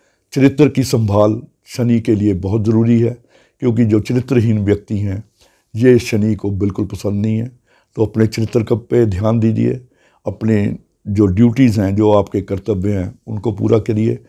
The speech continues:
और अगर शनि अग-, अगर ख़राब हो, कुछ भी हो, तो शनि को एक्शन के द्वारा, यानी कि अपने जो कर्म करते हैं,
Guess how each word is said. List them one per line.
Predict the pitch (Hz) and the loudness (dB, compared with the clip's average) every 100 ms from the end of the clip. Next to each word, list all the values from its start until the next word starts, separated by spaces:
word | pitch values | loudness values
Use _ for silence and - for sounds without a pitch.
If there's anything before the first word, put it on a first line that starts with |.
| _ _ _ - | _ _ _ 2
और | 147 160 | 4 6
अगर | 139 127 | 4 2
शनि | 123 123 117 107 - _ _ _ | -2 -2 0 -2 -8 _ _ _
अग-, | 117 101 _ _ - | -8 -8 _ _ -4
अगर | 113 127 | 2 2
ख़राब | - - 117 117 | 2 -2 2 2
हो, | 104 104 | 0 -4
कुछ | - 117 - | -6 -12 -6
भी | 117 | -4
हो, | 101 92 107 _ _ _ _ - | -4 -6 -12 _ _ _ _ -10
तो | |
शनि | 120 - 131 139 | -4 2 4 4
को | 147 139 - | 2 2 0
एक्शन | 123 - - | -4 -2 -2
के | - 143 | 4 4
द्वारा, | 117 104 92 82 - | 6 4 2 -4 -4
यानी | 110 120 | -2 0
कि | 120 | 0
अपने | 113 117 117 | 0 0 0
जो | 113 104 | 2 0
कर्म | - 123 127 | 0 0 0
करते | 117 101 - | -2 -4 -2
हैं, | 101 98 - | -4 -4 -10